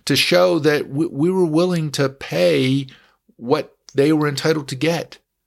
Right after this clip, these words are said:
for the work that they did. Secondly, one of the biggest expenses in these situations can be the storage charge. You know, while you're trying to work on getting your truck back or other things,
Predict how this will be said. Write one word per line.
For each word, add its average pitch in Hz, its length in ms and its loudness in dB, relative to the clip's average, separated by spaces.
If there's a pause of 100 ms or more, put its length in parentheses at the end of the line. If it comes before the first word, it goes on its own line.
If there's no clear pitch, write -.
(840)
for 151 400 0
the 135 240 -4
work 143 400 0
that 139 140 -4
they 143 140 0
did. - 400 -4 (1000)
Secondly, 147 720 0 (720)
one 165 160 2
of 254 40 -2
the 247 60 2
biggest 156 320 0
expenses 127 640 0
in 107 200 -2
these 120 320 0
situations 107 760 -2
can 135 520 -4
be 120 200 0
the 104 120 -6
storage 143 520 0
charge. - 400 -8 (560)
You 120 100 -2
know, 117 80 0
while 117 220 2
you're 127 160 0
trying 131 300 0
to 113 60 0
work 127 300 0
on 117 180 0
getting 113 240 0
your 87 100 -6
truck - 380 -4
back 120 360 0
or 107 140 2
other 127 200 2
things, 123 640 -6